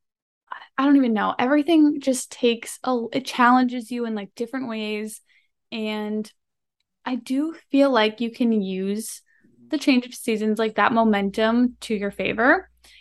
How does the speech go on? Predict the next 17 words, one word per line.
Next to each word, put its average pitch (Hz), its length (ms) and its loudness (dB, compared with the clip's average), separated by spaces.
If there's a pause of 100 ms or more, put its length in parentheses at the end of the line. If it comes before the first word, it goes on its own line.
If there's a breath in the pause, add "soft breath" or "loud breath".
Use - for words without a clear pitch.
(140 soft breath)
So, 214 680 6 (340)
like 220 240 -2
you 226 80 0
just 220 100 -2
said, 208 140 0
like, 214 160 -6
embracing, 214 460 -2
like, 214 100 0
the 208 80 -4
switching 214 300 -6
up 214 120 -6
of 202 120 -6
the 208 100 -2
workouts 202 480 -2
and 214 140 -4
stuff. 220 260 0 (480 soft breath)
Um, 220 520 2